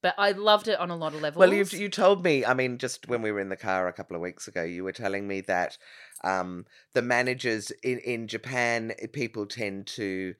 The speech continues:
Speaker 2: it's longevity that gets you
Speaker 1: Yeah.
Speaker 2: promoted, and you had to turn around and go, "Actually,
Speaker 1: <laughs>
Speaker 2: we're not gonna pay the ones who've been here the longest. We're gonna pay the ones who are doing the best job
Speaker 1: Yeah.
Speaker 2: of bringing in money and turning around their stores." And there was an uproar.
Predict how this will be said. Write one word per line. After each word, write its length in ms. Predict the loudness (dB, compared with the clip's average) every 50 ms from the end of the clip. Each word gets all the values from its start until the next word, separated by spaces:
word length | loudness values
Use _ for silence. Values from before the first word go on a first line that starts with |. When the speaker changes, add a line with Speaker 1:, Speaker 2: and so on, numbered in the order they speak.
| _ _ _ -4
Speaker 2:
it's 240 | -4 -4 -2 -2
longevity 760 | -2 -2 -2 -2 -2 -4 -4 -4 -4 -6 -6 -8 -10 -10 _ _ _ -8
that 180 | -6 -6 -4
gets 300 | -4 -6 -6 -6 -8 -8
you 120 | -4 -2 0
Speaker 1:
Yeah. 200 | 2 2 2 2
Speaker 2:
promoted, 560 | 0 0 0 0 0 0 0 -2 -2 -2 -4 -4
and 180 | -2 -2 -2 -2
you 120 | -2 -2
had 180 | -2 -2 -4 -4
to 100 | -8 -4
turn 220 | -2 -2 0 0
around 300 | 0 0 0 0 0 -2
and 80 | -2 0
go, 200 | 2 2 2 2 0
"Actually, 640 | -2 -4 -4 -6 -10 -6 -2 -2 -2 -2 -2 -6 -8 -12 -16 -14 -10
Speaker 1:
<laughs> 200 | -10 -10 -8 -4 -2
Speaker 2:
we're 120 | 0 2
not 140 | 2 2 2
gonna 100 | 2 0
pay 220 | 0 2 4 4 4
the 80 | 4
ones 240 | 2 0 0 -2 -4
who've 140 | -6 -8 -4
been 160 | -4 -4 -2
here 100 | -2 -4
the 80 | -2 -2
longest. 400 | -2 -2 -2 -2 -4 -6 -4 -4
We're 80 | -6
gonna 160 | -4 -4 -4 -2
pay 160 | 0 0 2
the 100 | 2 2
ones 260 | 0 -2 -2 -2 -2
who 60 | -4
are 60 | -4
doing 200 | -2 -2 -4 -4
the 40 | -4
best 300 | -4 -4 -6 -6 -6 -6 -2
job 420 | 0 0 2 2 0 0 -2 -4 -12 _ -20 -18
Speaker 1:
Yeah. 240 | -12 -6 -2 2 4
Speaker 2:
of 300 | 4 4 4 2 -6 -16 -10
bringing 360 | -4 -4 -2 -2 -2 -4 -4
in 140 | -4 -4 -4
money 440 | -4 -4 -4 -4 -4 -6 -6 -6 -4
and 380 | -4 -4 -4 -4 -6 -8 -12 -14 _ _ -6
turning 280 | -4 -4 -2 -2 -4
around 220 | -2 -2 -2 -2 -2
their 140 | -4 -4
stores." 480 | -4 -6 -4 -2 -2 0 0 -2 -2 -4
And 180 | -4 -4 -4 -4
there 60 | -4
was 100 | -4 -4
an 120 | -4 -4
uproar. 500 | -4 -4 -4 -4 -4 -2 -2 -4 -6 -8